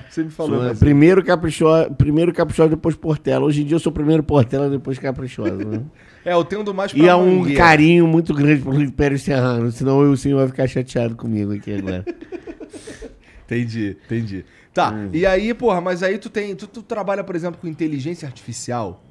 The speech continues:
Speaker 2: Sim.
Speaker 1: Tu tem uma empresa dedicada a lidar com inte-, com empresa, com inteligência artificial, é?
Speaker 2: Um chatbot, sim. Mas, é, é, então, vamos lá. A Storm, o Storm Group, ele trabalha, trabalhava, né? Porque essa parte foi vendida.
Speaker 1: Tá.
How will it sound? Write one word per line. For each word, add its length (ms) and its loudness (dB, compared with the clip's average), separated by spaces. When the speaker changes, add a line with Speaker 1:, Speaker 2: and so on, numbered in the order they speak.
Speaker 2:
Sim. 280 -12
Speaker 1:
Tu 80 -16
tem 140 -10
uma 100 -6
empresa 480 -2
dedicada 640 -4
a 20 -2
lidar 280 -4
com 100 -12
inte-, 220 -10
com 100 -12
empresa, 420 -8
com 80 -12
inteligência 380 -10
artificial, 560 -8
é? 40 -8
Speaker 2:
Um 140 -10
chatbot, 540 -8
sim. 340 -10
Mas, 400 -10
é, 340 -14
é, 40 -10
então, 440 -12
vamos 240 -6
lá. 220 -10
A 140 -8
Storm, 540 -6
o 180 -14
Storm 360 -8
Group, 320 -4
ele 220 -8
trabalha, 640 -6
trabalhava, 520 -10
né? 100 -8
Porque 420 -10
essa 160 -14
parte 380 -12
foi 520 -8
vendida. 580 -12
Speaker 1:
Tá. 260 -14